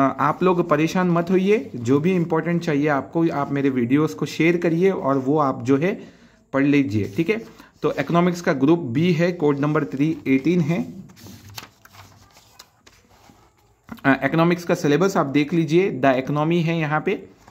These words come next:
अ, उसके बाद स्टैटिस्टिक्स है, नेशनल इनकम है, माइक्रो इकोनॉमिक्स है।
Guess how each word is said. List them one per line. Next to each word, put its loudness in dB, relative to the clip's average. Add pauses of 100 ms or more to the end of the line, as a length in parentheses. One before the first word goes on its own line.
(640)
अ, 0
उसके -2
बाद 2
स्टैटिस्टिक्स -4
है, -4 (320)
नेशनल 0
इनकम 2
है, 0
माइक्रो 0
इकोनॉमिक्स -2
है। -2